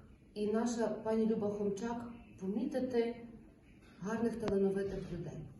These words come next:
подати їм руку допомоги. Тому що є дуже багато талановитих людей, які пишуть у шухляду, які працюють і або соромляться,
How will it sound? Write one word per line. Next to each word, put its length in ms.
подати 420
їм 240
руку 260
допомоги. 760
Тому 240
що 340
є 220
дуже 260
багато 440
талановитих 920
людей, 320
які 160
пишуть 580
у 100
шухляду, 680
які 240
працюють 840
і 260
або 320
соромляться, 680